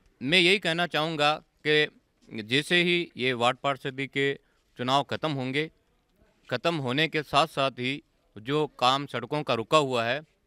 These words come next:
तीन चार सड़कें हैं, रुका हुआ काम, कोशिश करेंगे या तो चुनाव होने से पहले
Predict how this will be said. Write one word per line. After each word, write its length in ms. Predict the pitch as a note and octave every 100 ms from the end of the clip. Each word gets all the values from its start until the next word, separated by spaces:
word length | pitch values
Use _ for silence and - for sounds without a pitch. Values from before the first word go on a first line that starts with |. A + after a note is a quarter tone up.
| _ -
तीन 160 | C3
चार 220 | C3+ C#3+ C#3+
सड़कें 400 | B2+ B2 D3 C#3
हैं, 200 | D3+ - _
रुका 200 | A#2+ D#3
हुआ 260 | D3+ D3 C3+
काम, 320 | B2 C3+ D#3+ _ _ _ _ _ _
कोशिश 300 | C3+ D#3 G3
करेंगे 520 | - D#3 F3 F3 F#3+ - _ _ _ _ G#2
या 160 | A#2
तो 480 | - E3+ E3+ - - _ _ _ _
चुनाव 280 | C3+ D3+ D#3+
होने 220 | C#3 D3+
से 120 | -
पहले 400 | - E3 F#3 G3